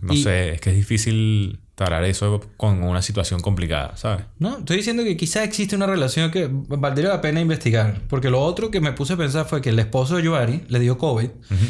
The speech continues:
Speaker 2: él es camionero, entonces él
Speaker 1: Hola, Yoari.
Speaker 2: Sí,
Speaker 1: <laughs>
Speaker 2: yo, eh, es verdad, ella sí va a
Speaker 1: Ella
Speaker 2: estar
Speaker 1: sí que no
Speaker 2: escuchando.
Speaker 1: ve.
Speaker 2: Hola, Yoari. <laughs> Él es camionero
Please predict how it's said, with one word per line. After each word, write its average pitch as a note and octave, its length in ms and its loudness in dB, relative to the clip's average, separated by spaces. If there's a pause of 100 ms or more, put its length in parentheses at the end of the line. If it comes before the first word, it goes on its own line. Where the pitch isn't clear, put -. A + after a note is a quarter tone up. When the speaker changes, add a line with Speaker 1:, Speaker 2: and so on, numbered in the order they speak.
(140)
Speaker 2:
él A#2 100 0
es A2+ 60 0
camionero, C3 560 0 (680)
entonces B2 480 0
él C3 520 2
Speaker 1:
Hola, B2 140 4
Yoari. F2+ 240 2 (800)
Speaker 2:
Sí, G#2+ 480 4
Speaker 1:
<laughs> A2 80 6
Speaker 2:
yo, C#3+ 260 0
eh, C#3+ 240 2
es A#2+ 80 2
verdad, C#3 320 2
ella A#2 100 2
sí C3 160 0
va B2+ 100 4
a - 20 4
Speaker 1:
Ella A#2+ 100 4
Speaker 2:
estar C#3 140 6
Speaker 1:
sí C3+ 40 4
que C#3 60 4
no B2 140 4
Speaker 2:
escuchando. A2+ 200 2
Speaker 1:
ve. G#2+ 60 8
Speaker 2:
Hola, C3+ 120 2
Yoari. B2 520 0 (240)
<laughs> - 480 -16
Él C3 80 0
es C#3 80 0
camionero D#3+ 500 0